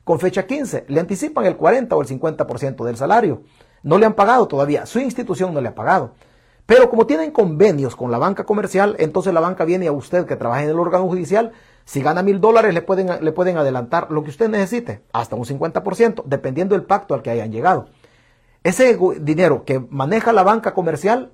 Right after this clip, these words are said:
tiene dos orígenes.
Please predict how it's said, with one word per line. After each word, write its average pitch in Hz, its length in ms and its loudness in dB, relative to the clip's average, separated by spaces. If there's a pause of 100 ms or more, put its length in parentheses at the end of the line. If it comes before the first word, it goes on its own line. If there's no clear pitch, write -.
(160)
tiene 208 280 2
dos 175 600 2 (760)
orígenes. 175 600 2